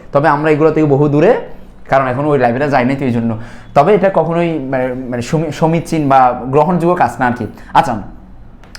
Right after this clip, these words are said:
তাইলে এখন ব্যাংক থেকে আর ঋণ নিতে আগ্রহী হবে না, তখন হচ্ছে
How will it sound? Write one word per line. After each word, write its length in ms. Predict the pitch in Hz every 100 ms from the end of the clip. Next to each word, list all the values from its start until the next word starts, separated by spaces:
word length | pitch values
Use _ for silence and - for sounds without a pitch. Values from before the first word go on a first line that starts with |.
| 120 120
তাইলে 160 | 175 190
এখন 140 | 208 160
ব্যাংক 140 | 156 156
থেকে 120 | 185
আর 60 | 151
ঋণ 60 | 143
নিতে 100 | 131 127
আগ্রহী 200 | 120 139
হবে 120 | 147 175
না, 60 | 214 - - -
তখন 160 | 131 143
হচ্ছে 140 | 135